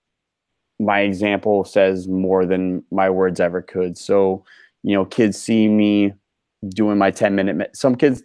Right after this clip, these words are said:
walk by and I'm doing my ten minute meditation every morning. They walk by my room and they, like, will ask me later on why I was sitting there at my desk with my eyes closed,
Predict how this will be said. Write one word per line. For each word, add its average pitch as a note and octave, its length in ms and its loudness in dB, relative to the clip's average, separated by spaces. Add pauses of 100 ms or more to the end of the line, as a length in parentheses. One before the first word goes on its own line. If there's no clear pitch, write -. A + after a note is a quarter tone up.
(120)
walk G#2+ 320 2
by G#2+ 200 4
and G#2 100 2
I'm G#2 80 0
doing G#2 200 2
my G2 120 2
ten G2 240 -2
minute G2 240 -2
meditation F#2 560 -4
every G#2+ 180 0
morning. A2+ 380 0
They G2 100 2
walk G2 240 2
by G2+ 120 2
my F#2+ 100 -2
room F#2+ 440 0
and F#2+ 220 -4
they, F#2+ 140 0
like, F#2 240 -2
will F#2+ 160 0
ask F#2+ 260 -2
me G2 100 -6
later F#2+ 280 0
on G2 180 -2
why F#2+ 240 2
I F#2+ 60 0
was F#2+ 160 -6
sitting G2+ 260 -2
there F#2+ 160 0
at F#2 80 -2
my G2 140 -4
desk F#2+ 300 -2
with F#2+ 100 -6
my F2 300 -6
eyes G2+ 120 -4
closed, F2+ 460 -6